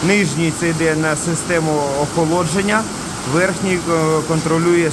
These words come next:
систему варіння, а також запускає систему охолодження. В даній сироварні, дана сироварня йде на електро-,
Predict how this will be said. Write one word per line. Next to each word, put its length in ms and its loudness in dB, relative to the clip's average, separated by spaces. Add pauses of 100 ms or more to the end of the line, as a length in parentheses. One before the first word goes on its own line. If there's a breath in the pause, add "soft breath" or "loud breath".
систему 400 0
варіння, 520 0 (420)
а 120 2
також 340 -2
запускає 680 -2 (100)
систему 320 -2
охолодження. 680 -2 (4000)
В 40 0
даній 280 2
сироварні, 760 -2 (300)
дана 260 0
сироварня 560 -2
йде 240 -2
на 200 -2 (100)
електро-, 600 0